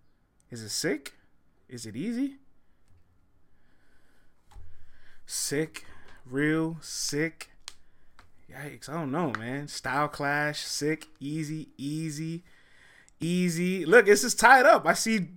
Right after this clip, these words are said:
four for each. Real Sick by far. It's not even close. Preference. Jersey. Sick. Depends on the day. It's preference.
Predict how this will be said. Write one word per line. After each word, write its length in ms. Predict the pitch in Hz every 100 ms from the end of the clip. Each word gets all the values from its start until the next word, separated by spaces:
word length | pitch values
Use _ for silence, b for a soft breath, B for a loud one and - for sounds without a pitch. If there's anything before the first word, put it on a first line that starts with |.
| -
four 380 | - - 196 226
for 140 | 233
each. 500 | 214 277 - - - B B B B B -
Real 180 | 127 165
Sick 280 | - 175
by 160 | 147 120
far. 400 | - 135 151 165
It's 100 | 156
not 160 | 147 151
even 180 | 131
close. 460 | 113 135 147 170 165
Preference. 960 | - 135 156 - 156 165 170 - - - _ b b b b b -
Jersey. 840 | 139 135 160 170 160 170 170 180 b b b b b _
Sick. 580 | - - 139 165 175 - _ b b b b b
Depends 340 | 117 - 165 160
on 140 | 151
the 80 | 117
day. 520 | 107 139 160 170 196
It's 160 | - 123
preference. 880 | - 139 160 - 170 175 175 -